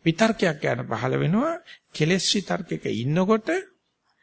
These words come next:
අ, කාම විතක්කයක ඉන්නකොට, රූප බලන කාම විතක්කයක ඉන්නකොට සම්මා විතක්කයක් පහළ වෙනවා. ඒකේ ඉන්නේ ඇබ්බැහියට. ඒක මේ දෙයියෝ දීපු දෙයක්වත් බුදුහාමුදුර අපිට ආශිර්වාද කරලා මේක කරපන් කිව්වටවත්, පතලවත්, දන් දීලවත්, පොත් කියලාවත්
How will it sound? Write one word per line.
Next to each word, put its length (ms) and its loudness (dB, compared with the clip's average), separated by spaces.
අ, 280 -6
කාම 380 0
විතක්කයක 560 -4
ඉන්නකොට, 440 -4
රූප 300 -2
බලන 320 -2
කාම 260 -6
විතක්කයක 440 -6
ඉන්නකොට 420 -2
සම්මා 400 0
විතක්කයක් 480 -2
පහළ 260 -4
වෙනවා. 220 -14
ඒකේ 380 0
ඉන්නේ 260 -4
ඇබ්බැහියට. 540 -6
ඒක 180 4
මේ 160 2
දෙයියෝ 340 0
දීපු 300 0
දෙයක්වත් 460 0
බුදුහාමුදුර 540 0
අපිට 200 -2
ආශිර්වාද 540 0
කරලා 220 0
මේක 200 -2
කරපන් 400 -2
කිව්වටවත්, 680 0
පතලවත්, 580 0
දන් 240 0
දීලවත්, 480 -2
පොත් 260 -4
කියලාවත් 640 0